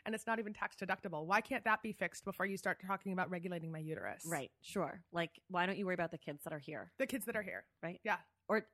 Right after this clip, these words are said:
Speaker 2: like, either take care of the kids that are here, all of
Speaker 1: Mm-hmm.
Speaker 2: them, or leave
Speaker 1: All of
Speaker 2: me
Speaker 1: them.
Speaker 2: alone
Speaker 1: Or
Speaker 2: on
Speaker 1: leave
Speaker 2: my
Speaker 1: me alone
Speaker 2: decision.
Speaker 1: on all of my decisions.
Speaker 2: Yeah, like,
Speaker 1: Yes.
Speaker 2: truly.
Speaker 1: Yeah.
Speaker 2: Um, not that I planned this,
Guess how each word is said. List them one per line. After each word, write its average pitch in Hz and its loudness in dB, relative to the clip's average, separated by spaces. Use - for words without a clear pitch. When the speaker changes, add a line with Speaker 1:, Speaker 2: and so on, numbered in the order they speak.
Speaker 2:
like, 247 6
either 262 4
take 233 0
care 277 0
of 285 0
the 320 -4
kids 220 -4
that 240 -2
are 277 0
here, 165 2
all 185 8
of 196 2
Speaker 1:
Mm-hmm. 160 0
Speaker 2:
them, 147 0
or 185 6
leave 180 0
Speaker 1:
All 359 8
of - 6
Speaker 2:
me 202 4
Speaker 1:
them. 202 4
Speaker 2:
alone 175 4
Speaker 1:
Or - 6
Speaker 2:
on - 6
Speaker 1:
leave 277 4
Speaker 2:
my 170 8
Speaker 1:
me 277 6
alone 240 6
Speaker 2:
decision. 165 0
Speaker 1:
on 233 4
all 208 6
of 202 0
my 196 2
decisions. 214 -4
Speaker 2:
Yeah, 190 2
like, 185 6
Speaker 1:
Yes. - -6
Speaker 2:
truly. 185 -2
Speaker 1:
Yeah. 233 -2
Speaker 2:
Um, 214 12
not 220 6
that 392 6
I 370 6
planned 190 0
this, 160 2